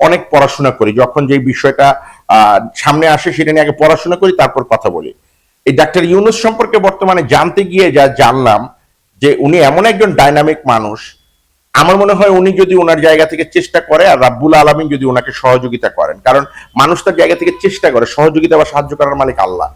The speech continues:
আল্লাহ যদি সহযোগিতা করে, উনি ছয় মাস থাকুক, এক বছর থাকুক, আর যাই থাকুক, উনি বাংলাদেশের অর্থনীতিকে এমন একটা অনন্য উচ্চতায় নিয়ে যাবে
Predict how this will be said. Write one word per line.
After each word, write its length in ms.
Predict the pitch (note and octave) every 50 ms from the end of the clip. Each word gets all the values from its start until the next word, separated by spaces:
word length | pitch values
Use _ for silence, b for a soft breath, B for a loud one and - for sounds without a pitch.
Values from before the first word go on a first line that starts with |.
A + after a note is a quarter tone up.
| b b b b b b
আল্লাহ 320 | B2+ C#3+ E3+ F#3 F#3+ F#3+
যদি 140 | G#3 G3 G3+
সহযোগিতা 480 | - - F#3 E3+ D#3 E3 E3 F3 F3 E3
করে, 300 | E3 E3 C#3 C#3 C#3 C#3+ b b b b b -
উনি 180 | - C#3 D3+ D3+ -
ছয় 260 | - - C3 C3+ D3
মাস 240 | D#3 E3 F3 - - -
থাকুক, 300 | F3+ F3+ G#3+ G3+ - E3
এক 200 | D3+ D3+ C#3+ C#3+
বছর 220 | D#3+ - - G3
থাকুক, 320 | G3 - F#3+ F3+ F#3+ -
আর 80 | D3+ D3+
যাই 300 | C3 - F3+ F3 F#3 F#3+
থাকুক, 360 | F#3+ - D3 B2 A#2+ A2 - b b b b b _
উনি 160 | D3 D3+ F3+
বাংলাদেশের 580 | F3+ - D3 E3 E3+ E3+ E3+ E3 E3 - G3 F#3
অর্থনীতিকে 580 | F3+ E3 - - - F3+ G3 F#3+ - - - F#3
এমন 240 | D#3+ D#3 E3+ F#3
একটা 200 | G3+ G3 - -
অনন্য 300 | F#3+ F#3+ G3+ G3+ G3+ G3+
উচ্চতায় 440 | G3+ F#3 F#3 - G#3+ G3+ G3 F#3+ F#3+
নিয়ে 200 | F3+ F#3 F#3+ F#3
যাবে 380 | D#3+ D#3 C3 A#2+ B2 B2 A#2+